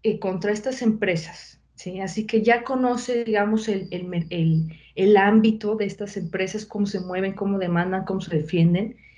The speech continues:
Esto da un plus, ¿no? Este, este despacho jurídico Brady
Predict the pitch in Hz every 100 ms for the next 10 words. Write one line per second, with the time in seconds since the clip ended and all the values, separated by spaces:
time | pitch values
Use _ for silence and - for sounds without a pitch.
0 | _ 208 220 262 240 220 208 214 240 247
1 | 226 - 170 175 - - _ _ - 285
2 | 269 311 285 - 240 240 302 233 - 254
3 | 240 247 226 220 220 220 202 202 220